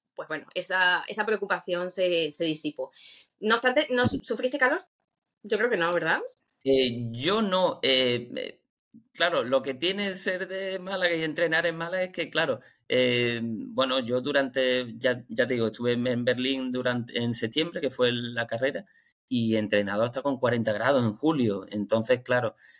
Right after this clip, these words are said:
Speaker 2: llegar a Málaga y que, bueno, que haga veinte grados, pues, bueno, hace un poquito de calorcito, pero bueno, se, se lleva, se lleva bien.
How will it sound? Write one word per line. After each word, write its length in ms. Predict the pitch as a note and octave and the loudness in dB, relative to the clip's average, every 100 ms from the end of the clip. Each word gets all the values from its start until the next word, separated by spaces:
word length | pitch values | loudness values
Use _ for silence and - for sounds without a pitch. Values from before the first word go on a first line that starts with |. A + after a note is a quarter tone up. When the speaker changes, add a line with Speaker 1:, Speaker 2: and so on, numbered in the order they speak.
| _ - | _ -12
Speaker 2:
llegar 480 | G2+ A2 A2+ A#2 | -2 2 4 4
a 80 | B2 | 4
Málaga 440 | B2+ C3+ C3 A#2+ A#2+ | 2 2 2 2 0
y 180 | A#2+ | -2
que, 200 | - A#2 | -2 0
bueno, 260 | A2+ B2+ A2+ | 0 0 0
que 80 | A2 | 0
haga 160 | A2+ | 2
veinte 320 | A#2+ B2 B2 A#2+ | 2 2 4 6
grados, 320 | B2 B2+ C3+ | 6 4 2
pues, 200 | C3 A#2 | 2 2
bueno, 360 | B2+ A#2+ A2+ A2+ _ _ _ - - | 4 2 0 -8 _ _ _ -12 -8
hace 260 | A2 B2 | -4 -2
un 100 | A#2+ | -2
poquito 320 | B2 B2+ B2+ C3+ | -2 -4 2 2
de 80 | |
calorcito, 500 | C3 C3 B2+ D3 D3+ D3+ | 2 0 -2 -6 -4 0
pero 140 | A#2+ | 0
bueno, 240 | A#2 G2+ | 0 -2
se, 380 | - G2+ G2 G2+ | -6 -4 -2 -2
se 180 | F2+ G#2 | -2 -2
lleva, 380 | A2 A2 G#2 G2+ | 0 0 0 -2
se 140 | - | -6
lleva 220 | G#2+ G2+ F#2+ | -4 -4 -4
bien. 220 | F#2 | -8